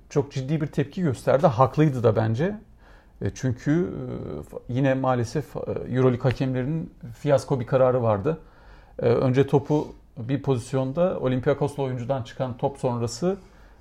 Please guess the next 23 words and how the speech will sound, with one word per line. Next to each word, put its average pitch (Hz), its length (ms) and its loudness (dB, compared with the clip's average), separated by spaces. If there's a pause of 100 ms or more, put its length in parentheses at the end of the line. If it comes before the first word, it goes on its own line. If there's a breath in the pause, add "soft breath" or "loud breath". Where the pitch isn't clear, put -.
(160)
e, 110 480 0 (220)
pardon, 120 360 6
Bolognalı, 127 640 4 (220)
e, - 80 -14 (760)
oyuncudan 127 500 0
çıkan 123 320 -2
top 139 180 0
sonrası 131 320 -2
topu 139 420 0
Olympiakos'a 143 640 0
verdiler. 165 500 0 (420)
Teodosic 147 540 4
buna 147 180 0
ka-, - 380 -8
itiraz 139 340 4
edince 117 300 0
teknik 175 340 -2
faul 160 200 4
aldı. 156 400 2
Arkasından 127 720 0
diskalifiye 160 520 0
edildi. 165 380 -2 (440 loud breath)
Maçı, - 300 0